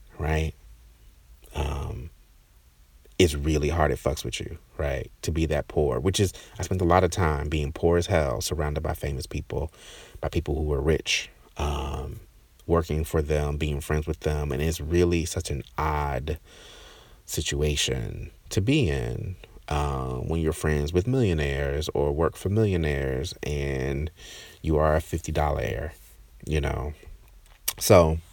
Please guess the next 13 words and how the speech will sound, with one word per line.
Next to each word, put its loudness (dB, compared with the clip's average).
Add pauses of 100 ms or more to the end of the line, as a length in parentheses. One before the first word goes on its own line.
(140)
things 2
were 6
fine. 4
We 0
found 6
our 6
lane. -2
And 2
then 2 (440)
one 2
day, -2 (580)
um, -6 (880)
um, -8